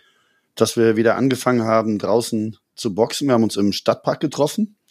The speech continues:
Zu zweit war das ja die ganze Zeit möglich und das ist auch in Ordnung. Das haben wir auch, äh, eingehalten. Und, äh, dann ist noch ein guter Freund dazugekommen.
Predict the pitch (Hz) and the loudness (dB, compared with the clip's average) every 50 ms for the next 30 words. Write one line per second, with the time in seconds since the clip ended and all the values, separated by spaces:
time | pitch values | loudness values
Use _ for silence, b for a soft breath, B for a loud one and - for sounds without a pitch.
0 | B B B B B B B B - - 113 - - 95 98 110 117 113 113 110 | B B B B B B B B -6 -4 -4 -2 2 4 4 4 6 6 6 6
1 | 113 110 110 117 104 107 98 104 101 95 95 87 - 95 107 127 131 139 139 143 | 6 6 4 2 2 2 0 0 -2 -2 -4 -6 0 2 2 4 4 2 2 2
2 | 147 151 151 165 170 - - 110 101 101 95 - 110 107 113 117 117 127 120 - | 4 4 2 0 0 0 -2 -4 -4 -4 -4 -6 -10 -8 -8 -6 -4 -4 -4 0
3 | 120 123 131 143 147 147 156 - _ _ _ _ _ _ _ _ _ _ _ _ | 0 0 2 2 0 -2 -2 -6 _ _ _ _ _ _ _ _ _ _ _ _
4 | - 127 - - 101 98 - - 85 95 - - - - 101 92 87 - 104 117 | -10 -8 -4 -4 -2 0 0 0 -2 -2 -6 -4 0 2 2 2 2 2 0 2
5 | 123 120 117 120 123 135 131 156 151 147 b b b b b b b b b b | 2 2 4 4 2 2 2 0 -4 -6 b b b b b b b b b b
6 | b b b b b b _ _ _ 123 117 113 113 113 113 113 113 110 110 117 | b b b b b b _ _ _ 2 4 6 6 6 4 4 4 2 0 0
7 | 117 - - - - - - _ - 107 104 104 101 101 101 101 104 92 - 98 | -2 -4 -6 -10 -10 -12 -12 _ -4 -2 0 0 0 0 0 0 -2 -2 -2 -4
8 | 104 104 127 - - 113 98 120 113 101 101 110 113 107 - - - 101 127 151 | -4 -2 -2 -2 -2 -2 0 0 -2 -2 2 2 2 2 2 0 0 0 2 2
9 | - 156 - - 170 160 151 165 - - 165 185 220 208 | 0 -2 -2 -2 -4 -2 -2 -4 0 0 2 2 2 0